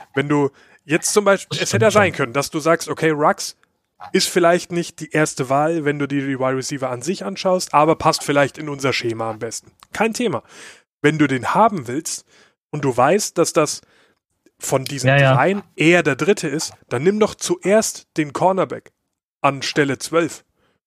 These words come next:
Speaker 1: Da hättest du zum Beispiel A J Terrell nehmen können, den dann die Falcons an, an, an, an Pick sechzehn genommen haben.
Speaker 2: Ja.
Speaker 1: H-, hättest du dann halt an zwölf genommen und an neunzehn hättest du immer noch Ruggs bekommen,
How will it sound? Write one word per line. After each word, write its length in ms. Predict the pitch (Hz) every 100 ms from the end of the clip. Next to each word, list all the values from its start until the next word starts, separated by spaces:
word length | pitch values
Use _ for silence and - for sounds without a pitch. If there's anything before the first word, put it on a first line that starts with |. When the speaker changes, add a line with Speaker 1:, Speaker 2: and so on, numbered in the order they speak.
| _ _ -
Speaker 1:
Da 80 | 123
hättest 260 | 151 151 175
du 60 |
zum 240 | 165 156 139
Beispiel 580 | 147 165 - 180 175 -
A 60 | 151
J 300 | 147 147 139
Terrell 460 | 135 135 143 170 180
nehmen 300 | 170 170 156
können, 260 | 160 185 185
den 180 | 147
dann 120 | 139 139
die 100 | -
Falcons 480 | 143 139 185 160
an, 200 | 147 139 -
an, 300 | 139 135 -
an, 300 | 135 135 123 - - _ -
an 180 | 127 113
Pick 200 | 139 135
sechzehn 460 | 139 135 - 175 170
genommen 340 | 170 170 170
haben. 180 | 175 202 - - -
Speaker 2:
Ja. 220 | 131 131 -
Speaker 1:
H-, 60 | - -
hättest 340 | 123 151 139
du 80 | 175
dann 160 | 165 143
halt 160 | 151
an 100 | 139
zwölf 360 | - 127 170 170
genommen 380 | 208 202 214 220 - -
und 180 | - 151
an 160 | 151 143
neunzehn 460 | 131 160 180 202
hättest 260 | 180 180 -
du 60 | 214
immer 160 | 277
noch 160 | 262 156
Ruggs 280 | 156 - -
bekommen, 420 | 175 180 196